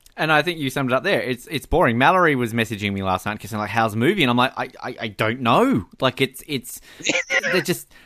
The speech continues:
Speaker 1: like, they're just talking so much about something that can be done in five seconds. And I think every scene that we're talking about here, again, can be done so much better.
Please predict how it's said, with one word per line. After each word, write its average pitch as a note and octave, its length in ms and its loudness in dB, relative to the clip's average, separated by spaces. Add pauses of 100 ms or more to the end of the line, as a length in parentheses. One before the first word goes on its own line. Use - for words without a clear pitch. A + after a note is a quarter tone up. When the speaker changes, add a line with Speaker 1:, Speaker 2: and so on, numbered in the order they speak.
(220)
Speaker 1:
like, E3 140 -4 (220)
they're G#3 100 2
just G3 220 -2
talking A#3+ 360 2
so G#3 220 4
much F3+ 240 0
about E3+ 260 2
something F#3 320 -2
that E3+ 140 -4
can F3+ 120 -4
be E3+ 100 -4
done F3+ 300 2
in G3+ 120 -4
five F#3+ 260 2
seconds. G#3 480 -4
And F3+ 260 -4 (640)
I F#3+ 80 6
think G3+ 220 -2
every F#3+ 280 2
scene G3+ 320 -2
that F3+ 100 -4
we're F#3+ 80 0
talking G#3 400 -2
about F3+ 320 0
here, A3 260 -4
again, F#3 720 -2
can F#3+ 320 -4
be F#3 140 -6
done F#3 340 0
so D3 800 0
much C#3+ 480 -2
better. F#3 400 2